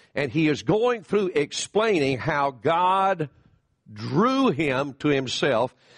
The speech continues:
and how his walk with God has been so deepened. And I was reading through that book and I'm thinking to myself, "Not only, Brother Schmidt, did God help you, but as I read through,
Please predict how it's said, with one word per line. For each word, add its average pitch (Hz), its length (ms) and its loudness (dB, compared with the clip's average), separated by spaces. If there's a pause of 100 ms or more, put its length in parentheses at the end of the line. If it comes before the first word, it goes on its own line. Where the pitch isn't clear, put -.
(140)
and 147 140 -2
how 175 300 -2
his 139 280 -2
walk 208 440 0
with 165 200 -6
God 147 260 2
has 113 100 -12
been 120 180 -2
so 196 380 0
deepened. 147 500 -2 (320)
And 151 160 -2
I 156 80 0
was 113 160 -6
reading 240 360 -2
through 165 140 0
that 131 220 0
book 190 240 -4
and 143 100 2
I'm 127 100 -2
thinking 151 300 -2
to 135 60 0
myself, 135 480 0 (240)
"Not 160 340 0
only, 226 600 2
Brother 139 380 0
Schmidt, 170 440 0 (520)
did 156 240 0
God 165 240 2
help 143 280 -2
you, 147 300 -6 (240)
but 156 160 0
as 151 140 -2
I 220 180 2
read 131 320 0
through, 151 300 2